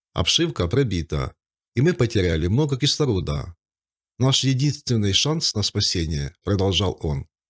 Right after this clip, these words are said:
сделав многозначительную паузу, чтобы мы осознали всю бедственность положения. «Обнаружить на этой планете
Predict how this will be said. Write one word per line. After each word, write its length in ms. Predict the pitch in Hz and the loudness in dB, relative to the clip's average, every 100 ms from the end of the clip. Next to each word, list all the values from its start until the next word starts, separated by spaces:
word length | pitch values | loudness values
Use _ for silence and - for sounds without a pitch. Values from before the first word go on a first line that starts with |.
| _ _ _ _ _ _ _ | _ _ _ _ _ _ _
сделав 480 | 87 101 131 101 90 | -6 0 2 2 2
многозначительную 920 | 92 95 95 95 - - 82 71 65 | 0 0 0 0 -2 -4 -4 -4 -4
паузу, 420 | - 147 135 90 | 0 2 2 -2
чтобы 380 | 76 - 87 101 | -4 -4 -2 0
мы 140 | 127 | 2
осознали 640 | 123 - 135 - 85 139 71 | 2 0 -2 -2 -2 -2 -4
всю 180 | - 78 | -4 -2
бедственность 500 | 117 131 110 107 - | -2 0 -2 -2 -2
положения. 800 | 110 113 92 73 71 67 65 - _ _ _ _ _ _ _ _ | 0 0 0 -2 -4 -6 -8 -16 _ _ _ _ _ _ _ _
«Обнаружить 640 | 110 120 139 190 151 - | 0 2 2 2 0 0
на 40 | |
этой 260 | 113 107 107 | -2 0 -2
планете 720 | 110 110 95 82 - 67 | 0 0 0 -2 -4 -6